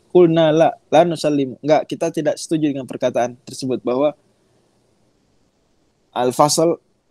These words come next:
yartafi'u birtifa'ihi. Nggak. Kata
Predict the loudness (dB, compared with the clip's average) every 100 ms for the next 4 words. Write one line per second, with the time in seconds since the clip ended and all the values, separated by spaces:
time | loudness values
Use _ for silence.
0 | -4 -2 -2 -2 -4 -2 -4 -4 -6 -8
1 | -8 -2 -2 -2 -8 -6 -4 -4 -8 _
2 | _ _ _ _ _ _ _ _ _ _
3 | -12 -2 2 4 2